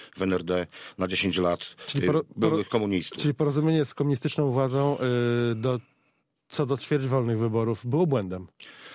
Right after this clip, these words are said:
Speaker 1: Znaczy, nie uważam, że było błędem, bo zawsze trzeba dochodzić i negocjować, i dochodzić do kompromisów.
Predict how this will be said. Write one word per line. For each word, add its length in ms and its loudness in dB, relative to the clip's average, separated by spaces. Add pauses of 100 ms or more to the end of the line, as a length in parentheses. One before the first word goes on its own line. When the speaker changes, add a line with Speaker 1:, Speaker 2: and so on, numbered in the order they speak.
(220)
Speaker 1:
Znaczy, 300 -4
nie 120 2
uważam, 280 0
że 60 2
było 160 4
błędem, 380 2
bo 60 0
zawsze 280 -2
trzeba 360 0
dochodzić 580 -4
i 360 0 (540)
negocjować, 760 0
i 360 0
dochodzić 300 -2
do 60 0
kompromisów. 680 -2